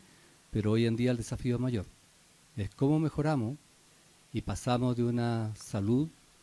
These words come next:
eh, a, pasamos a una salud de mejor calidad, con una mejor infraestructura, con mejores posibilidades de poder conectarse también a las tecnologías actuales para poder acceder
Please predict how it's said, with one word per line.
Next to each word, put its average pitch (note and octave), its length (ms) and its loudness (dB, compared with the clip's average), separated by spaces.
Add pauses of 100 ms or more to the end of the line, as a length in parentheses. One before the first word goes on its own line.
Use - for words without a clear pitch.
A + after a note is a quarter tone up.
(400)
eh, G2+ 280 -2
a, G#2+ 180 -2
pasamos B2 400 0
a B2+ 40 4
una A#2+ 120 4
salud A#2+ 320 2
de A#2 60 -2
mejor A2 240 -2
calidad, G2 400 -2 (100)
con G2+ 140 -4
una G#2 120 2
mejor G2 280 0
infraestructura, A#2 880 0
con F2+ 360 -4 (520)
mejores A2 420 2
posibilidades G2+ 680 -2
de G2+ 120 -2
poder F#2+ 260 0
conectarse G2+ 540 -4
también G2+ 500 0 (600)
a G#2+ 80 -2
las G2 140 -4
tecnologías G2 580 -2
actuales A#2+ 380 0
para G#2 200 0
poder G2+ 280 0
acceder G#2 520 0